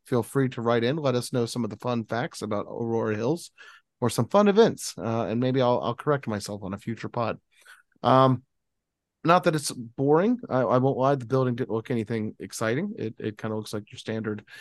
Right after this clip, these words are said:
sixties, seventies, uh, construction, maybe early eighties. Um, for those of you,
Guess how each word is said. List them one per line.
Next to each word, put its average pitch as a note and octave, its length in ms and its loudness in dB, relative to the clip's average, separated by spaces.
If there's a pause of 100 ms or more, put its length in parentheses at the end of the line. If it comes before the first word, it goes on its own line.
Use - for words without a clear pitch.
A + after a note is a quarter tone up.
(260)
sixties, C3+ 460 0
seventies, A#2+ 640 2
uh, A2 400 -2
construction, A#2+ 540 -4
maybe A2 220 -2
early G2+ 280 -2
eighties. G#2+ 380 -6 (540)
Um, C3+ 440 4 (520)
for E3+ 100 4
those G3 240 8
of G3+ 60 2
you, G3+ 380 4